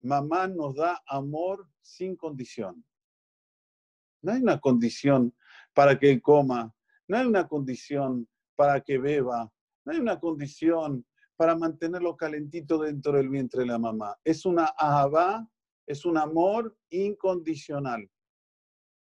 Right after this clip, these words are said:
Uno. Y dos, tenemos seguridad. ¿Hay mejor seguridad que estar del-, dentro del vientre de la mamá? No hay.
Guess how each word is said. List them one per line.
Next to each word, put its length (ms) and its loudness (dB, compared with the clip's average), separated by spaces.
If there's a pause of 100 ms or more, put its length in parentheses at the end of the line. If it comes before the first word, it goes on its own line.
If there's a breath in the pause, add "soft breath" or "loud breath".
Uno. 260 -2 (1080 soft breath)
Y 100 6
dos, 640 6 (340)
tenemos 400 6
seguridad. 840 4 (160)
¿Hay 160 2
mejor 380 0
seguridad 580 -4
que 80 -10
estar 220 -6
del-, 220 -8
dentro 360 -6
del 100 -2
vientre 300 -4
de 80 2
la 80 -2
mamá? 480 -2 (160)
No 160 -6
hay. 240 -6